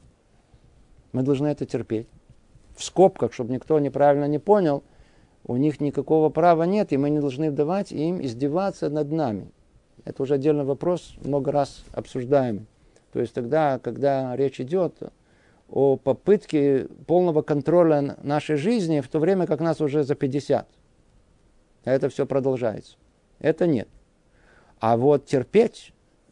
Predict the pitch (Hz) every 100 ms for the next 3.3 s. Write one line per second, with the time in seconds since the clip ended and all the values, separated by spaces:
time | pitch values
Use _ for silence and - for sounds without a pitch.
0 | _ - 123 127 131 131 123 117 - -
1 | - - - - - - - - - -
2 | 123 131 - 123 117 107 - - 123 123
3 | 208 233 160